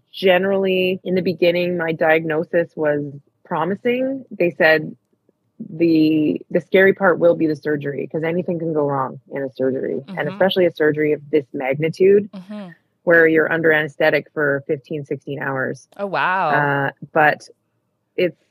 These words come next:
Speaker 1: yep, it's quite crazy. And the chemotherapy that they do is also very new, um, experimental, and it's heated, and they kind of put it in as a wash while you're still under anesthetic.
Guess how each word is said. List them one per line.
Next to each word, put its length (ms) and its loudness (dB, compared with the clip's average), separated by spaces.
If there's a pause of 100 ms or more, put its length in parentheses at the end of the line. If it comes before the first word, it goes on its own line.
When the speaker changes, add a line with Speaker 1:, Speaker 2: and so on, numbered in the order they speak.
(120)
Speaker 1:
yep, 320 2
it's 220 -6
quite 300 -2
crazy. 460 -2
And 200 -4
the 80 0
chemotherapy 1120 0
that 240 -2
they 120 0
do 520 -2
is 220 -2
also 680 0 (120)
very 260 2
new, 440 0 (680)
um, 520 -4 (180)
experimental, 920 -2
and 180 -4
it's 160 -8 (140)
heated, 500 2 (540)
and 580 -2 (100)
they 160 0
kind 240 -4
of 100 -6
put 180 2
it 140 6
in 460 0
as 460 -2
a 80 0
wash 560 0
while 200 -2
you're 100 -4
still 340 0
under 400 -2
anesthetic. 600 -2